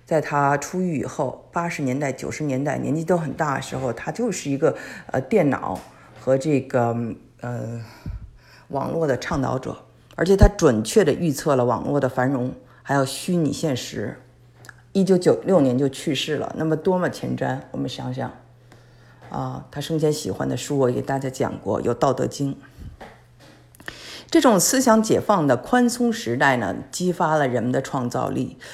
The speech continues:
促进了后面的社会进步。所以呢，还是应验了中国那句话：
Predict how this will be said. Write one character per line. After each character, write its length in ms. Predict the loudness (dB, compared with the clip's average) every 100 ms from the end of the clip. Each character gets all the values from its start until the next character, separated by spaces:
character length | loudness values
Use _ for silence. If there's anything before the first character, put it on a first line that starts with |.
| -12
促 200 | -2 0
进 200 | 2 4
了 100 | 4
后 160 | 4 2
面 180 | 2 0
的 120 | -2
社 240 | 2 2
会 160 | 2 -2
进 280 | -4 -8 -10
步。 380 | -8 -6 -6 -10 -20 -20 -10
所 240 | 2 4
以 180 | 4 2
呢， 200 | -2 -4
还 180 | -2 0
是 260 | 0 -2 -4 0
应 200 | 4 4
验 160 | 4 0
了 100 | -2
中 220 | -4 -2
国 140 | -2
那 160 | -2 -4
句 160 | -4
话： 320 | 0 0 0